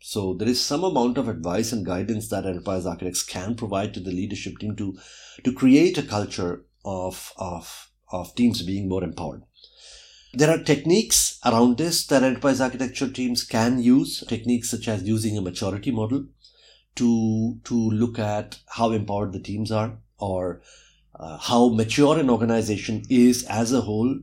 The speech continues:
to, to large transformations. And one of the characteristics of that maturity model could be, where are the teams empowered enough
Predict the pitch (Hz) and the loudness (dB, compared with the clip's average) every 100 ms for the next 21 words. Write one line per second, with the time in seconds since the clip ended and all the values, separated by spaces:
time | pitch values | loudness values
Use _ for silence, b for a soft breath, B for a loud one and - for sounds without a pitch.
0 | - 127 120 117 110 110 - b b b | -4 2 4 4 2 -4 -12 b b b
1 | _ - 127 117 117 117 104 123 123 123 | _ 4 8 8 6 4 2 4 2 2
2 | 175 170 117 110 107 - 104 95 135 143 | -2 -4 0 2 0 -4 -4 4 4 4
3 | - 127 160 160 156 - 147 - 117 120 | 4 4 2 0 -4 -2 -2 -2 0 2
4 | 117 117 110 110 110 110 101 101 107 - | 0 0 -6 -2 -2 -2 -4 -4 -4 -6
5 | 98 107 107 - 110 113 127 113 113 120 | -4 -2 -4 -2 -2 2 2 2 -2 -2
6 | 107 104 95 98 110 101 95 92 | -2 -2 -4 -2 -2 -2 -6 -8